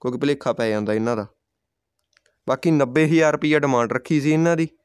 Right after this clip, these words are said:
ਇੱਕ ਦੀ, ਇੱਕ ਮਸ਼ੀਨ ਦੀ ਨੱਬੇ ਹਜ਼ਾਰ ਡਿਮਾਂਡ ਆ ਤੇ ਬਠਿੰਡਾ ਏਰੀਏ ਵਿਖੇ ਖੜੀਆਂ ਨੇ ਇਹ, ਠੀਕ ਆ ਜੀ। ਜਿਨ੍ਹਾਂ ਨੇ ਵੀ ਲੈਣਾ ਉਹ ਮਾਲਕਾਂ ਦੇ ਨੰਬਰ ਥੱਲੇ ਸ਼ੋਅ ਹੁੰਦੇ ਆ, ਉਹਨਾਂ 'ਤੇ ਤੁਸੀਂ ਕਾਲ ਕਰਕੇ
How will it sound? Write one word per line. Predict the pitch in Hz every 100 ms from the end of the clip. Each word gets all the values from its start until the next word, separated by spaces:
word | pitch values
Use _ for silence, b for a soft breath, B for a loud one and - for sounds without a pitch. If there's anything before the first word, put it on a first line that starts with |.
| _ _ _ _ _ -
ਇੱਕ | 147 147 143
ਦੀ, | 113 - _ -
ਇੱਕ | 143 -
ਮਸ਼ੀਨ | 151 147 139 139
ਦੀ |
ਨੱਬੇ | 156 135 113 135
ਹਜ਼ਾਰ | 139 147
ਡਿਮਾਂਡ | 135 117 113 123
ਆ | 156 160 _ _
ਤੇ | 160
ਬਠਿੰਡਾ | 135 143 - 135 147
ਏਰੀਏ | 139 131 139
ਵਿਖੇ | 127 120 147
ਖੜੀਆਂ | - 123 123 139 120
ਨੇ | 110
ਇਹ, | 107 104 - _ _ _ _ _ _ _
ਠੀਕ | - 127 147
ਆ |
ਜੀ। | 147 151
ਜਿਨ੍ਹਾਂ | 135 143 156
ਨੇ |
ਵੀ | 156
ਲੈਣਾ | 143 127 135
ਉਹ | 143
ਮਾਲਕਾਂ | 139 123 120
ਦੇ | 127
ਨੰਬਰ | 123 120
ਥੱਲੇ | 131 139 117
ਸ਼ੋਅ | - 120
ਹੁੰਦੇ | 135 113 107
ਆ, | 101 - _ _ _ _ 147
ਉਹਨਾਂ | 151 170
'ਤੇ | 170
ਤੁਸੀਂ | 160 160 151
ਕਾਲ | 139 131
ਕਰਕੇ | 139 131 143 147